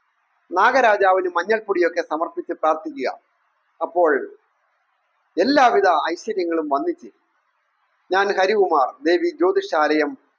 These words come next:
കാവുംപടി, മണർകാട്, കോട്ടയം. ഈ ചാനൽ പേര് നക്ഷത്രവും ചേർത്ത് കമന്റ് ചെയ്യുകയും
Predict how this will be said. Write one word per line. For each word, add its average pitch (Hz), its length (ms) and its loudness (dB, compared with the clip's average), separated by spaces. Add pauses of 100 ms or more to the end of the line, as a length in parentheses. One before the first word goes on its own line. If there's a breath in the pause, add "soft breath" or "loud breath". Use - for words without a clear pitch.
(140)
കാവുംപടി, 151 560 0 (280)
മണർകാട്, 185 560 2 (180)
കോട്ടയം. 254 400 -2 (580)
ഈ 330 260 2
ചാനൽ 165 400 2 (260)
പേര് 180 280 2
നക്ഷത്രവും 202 640 0
ചേർത്ത് 165 460 0 (120)
കമന്റ് 196 300 0
ചെയ്യുകയും 165 600 0